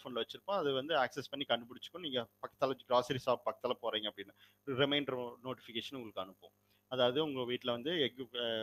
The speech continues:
ரெஃப்ரிஜிரேட்டர்ல இது குறைஞ்சிருக்கு, ஃப்ரிட்ஜ்ல வந்து இவ்வளவு குறைஞ்சிருக்கு, நீங்க இதை purchase பண்ணணும், அந்த மாதிரி சொல்லும். இது இந்த திங்ஸ்க்கு மட்டும் இல்ல, Eggs, anything, சரியா? அதுக்குள்ள நீங்க என்ன வேணா வச்சுக்கலாம். மில்க், அந்த மாதிரி எதை வேணா வச்சுக்கலாம். எல்லாத்துக்குமே வந்து பாத்தீங்கன்னா, உங்களுக்கு வந்து notification வந்துகிட்டே இருக்கும்.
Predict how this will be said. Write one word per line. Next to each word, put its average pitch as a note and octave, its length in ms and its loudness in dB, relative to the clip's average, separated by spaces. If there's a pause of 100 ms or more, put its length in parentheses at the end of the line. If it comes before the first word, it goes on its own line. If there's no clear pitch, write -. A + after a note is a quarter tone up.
(180)
ரெஃப்ரிஜிரேட்டர்ல A#2+ 680 0
இது C3+ 180 -2
குறைஞ்சிருக்கு, A2+ 500 -4
ஃப்ரிட்ஜ்ல B2 440 -4
வந்து B2 240 -6
இவ்வளவு A#2+ 220 -8
குறைஞ்சிருக்கு, A2 520 -4 (360)
நீங்க D3 260 4
இதை - 40 -
purchase A#2 420 0
பண்ணணும், G2 320 -10
அந்த G2+ 180 -14
மாதிரி G2+ 120 -4
சொல்லும். F#2+ 280 -16
இது G#3 420 -4
இந்த F#3+ 460 -2
திங்ஸ்க்கு F#3+ 220 -8
மட்டும் C#3+ 240 -4
இல்ல, G#2+ 200 -4
Eggs, - 440 -4
anything, B2+ 540 -4 (100)
சரியா? C3+ 380 0
அதுக்குள்ள B2 280 -6
நீங்க D#3 180 -2
என்ன B2+ 300 2
வேணா D#3 180 2
வச்சுக்கலாம். C3+ 380 0 (480)
மில்க், D3 540 6
அந்த B2+ 120 -2
மாதிரி D3 220 0
எதை B2+ 180 4
வேணா D#3 320 4
வச்சுக்கலாம். D3 340 0
எல்லாத்துக்குமே F3 640 2
வந்து C#3+ 240 0
பாத்தீங்கன்னா, B2+ 380 0
உங்களுக்கு C#3 340 -2
வந்து C#3 200 0
notification A#2 520 -6
வந்துகிட்டே G#2 240 -8
இருக்கும். - 280 -4